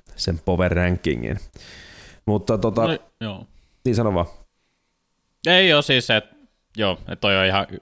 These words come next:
Speaker 2: ihan hyvä pointti, että se voi nähdä kumminkin päin.
Speaker 1: Mm.
Speaker 2: Et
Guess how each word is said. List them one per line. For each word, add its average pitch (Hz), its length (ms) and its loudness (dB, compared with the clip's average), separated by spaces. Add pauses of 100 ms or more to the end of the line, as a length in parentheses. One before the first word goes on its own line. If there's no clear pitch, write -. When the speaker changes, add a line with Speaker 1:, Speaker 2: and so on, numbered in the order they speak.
(320)
Speaker 2:
ihan 110 180 0
hyvä 107 160 2
pointti, 95 400 0
että 90 140 -2
se 95 160 -4
voi 98 180 0 (220)
nähdä 135 200 0
kumminkin 117 640 -2
päin. 95 380 2 (220)
Speaker 1:
Mm. 92 340 2
Speaker 2:
Et 92 180 -10